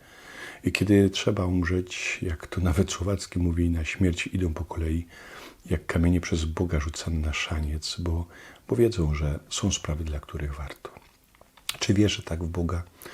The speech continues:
Czy poświęciłbym swoje dzieci? Czy byłbym, e, za tym, żeby po prostu wszystko robić, żeby moje dzieci prędzej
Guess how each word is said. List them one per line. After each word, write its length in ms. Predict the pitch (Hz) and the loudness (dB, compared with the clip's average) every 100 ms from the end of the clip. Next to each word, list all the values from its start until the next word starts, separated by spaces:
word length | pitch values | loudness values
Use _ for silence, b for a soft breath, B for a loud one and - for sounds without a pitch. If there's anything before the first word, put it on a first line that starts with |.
| B B B | B B B
Czy 120 | - | 2
poświęciłbym 600 | 98 - 107 95 95 95 87 | 4 6 6 4 2 -2 -2
swoje 360 | - 87 82 | -2 0 0
dzieci? 520 | 82 80 76 - 87 - - B B B B | 2 0 0 0 -2 -4 -20 B B B B
Czy 120 | 95 | 6
byłbym, 400 | 104 104 101 101 | 8 8 6 6
e, 300 | 101 95 87 | 4 4 4
za 180 | 98 87 | 4 2
tym, 280 | - 92 | 2 0
żeby 420 | 82 85 82 87 87 | 2 2 2 0 0
po 140 | 90 | 0
prostu 500 | - 90 - 92 87 | 2 2 0 -2 -2
wszystko 460 | - - - - 90 | 0 2 2 0 -2
robić, 260 | 87 90 | 0 -2
żeby 200 | 92 87 | -2 0
moje 260 | 87 90 87 | 2 2 2
dzieci 320 | 92 - 90 | -2 -6 -6
prędzej 640 | - - 87 85 82 82 | -4 2 4 4 2 0